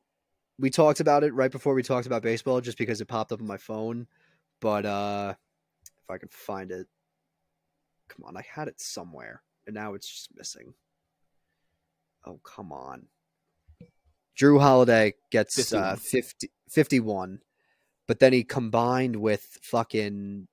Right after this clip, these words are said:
Speaker 1: what's his name?
Speaker 2: Giannis, Chris Middleton?
Speaker 1: Yeah. Uh, Giannis and Jrue combined for eighty-nine points. And
Speaker 2: There you
Speaker 1: they
Speaker 2: go.
Speaker 1: take a three-game lead for the one seed.
Speaker 2: Yeah, they're, uh, they're my lock to win the N B A final.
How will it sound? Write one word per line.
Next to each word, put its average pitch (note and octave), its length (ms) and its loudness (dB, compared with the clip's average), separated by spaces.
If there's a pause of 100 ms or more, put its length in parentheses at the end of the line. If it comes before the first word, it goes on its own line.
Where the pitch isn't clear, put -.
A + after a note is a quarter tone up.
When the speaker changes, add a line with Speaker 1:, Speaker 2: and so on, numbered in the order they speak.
(1900)
Speaker 1:
what's B2 220 -12
his F#2 180 -10
name? F#2+ 440 -14 (100)
Speaker 2:
Giannis, A2+ 380 -4
Chris - 180 -6
Middleton? E3+ 380 -4 (640)
Speaker 1:
Yeah. A2+ 240 4 (420)
Uh, B2 120 8
Giannis C#3+ 420 8
and D3+ 100 0
Jrue C3+ 240 6
combined A#2+ 380 2
for A2 220 -4
eighty-nine A#2 400 -2
points. G2 440 -10 (580)
And A2 120 0
Speaker 2:
There A3+ 80 10
you E3+ 60 8
Speaker 1:
they C3 40 6
Speaker 2:
go. A#2+ 60 2
Speaker 1:
take A2 120 0
a G#2 120 0
three-game B2 840 4
lead A2 340 0
for A2+ 80 -4
the G2+ 100 -6
one F2 200 -10
seed. C#2+ 300 -16 (800)
Speaker 2:
Yeah, C#3 260 -8
they're, D3 340 6
uh, C3 340 4
they're C#3 120 4
my C3+ 140 6
lock A#2+ 280 6
to B2+ 100 -6
win A2+ 80 -2
the A2 60 2
N G#2+ 100 2
B G#2+ 100 2
A G2 40 -2
final. F#2+ 320 -2